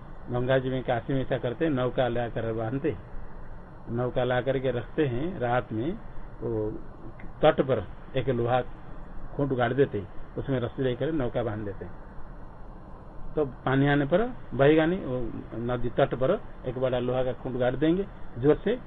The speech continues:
उसमें रस्सी देकर बांध देते हैं। कभी-कभी नौका की तट पर नहीं आ पाते हैं, दूर में रहते हैं, वो क्या करते हैं, दू-, दूसरे नौका जो तट पर बंधा हुआ, अपने नौका को उसमें बांध देते हैं। और एक नया नौका है, उसमें अपने बांध देता है,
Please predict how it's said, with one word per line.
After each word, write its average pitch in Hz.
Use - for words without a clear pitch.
उसमें 127
रस्सी 113
देकर 120
बांध 113
देते 101
हैं। 92
कभी-कभी 160
नौका 147
की 151
तट 139
पर 147
नहीं 139
आ 139
पाते 127
हैं, 120
दूर 147
में 135
रहते 110
हैं, 95
वो 147
क्या 165
करते 170
हैं, 151
दू-, 139
दूसरे 156
नौका 165
जो 156
तट 143
पर 147
बंधा 135
हुआ, 185
अपने 151
नौका 143
को 135
उसमें 139
बांध 147
देते 156
हैं। 165
और 156
एक 165
नया 170
नौका 170
है, 156
उसमें 120
अपने 147
बांध 160
देता 170
है, 170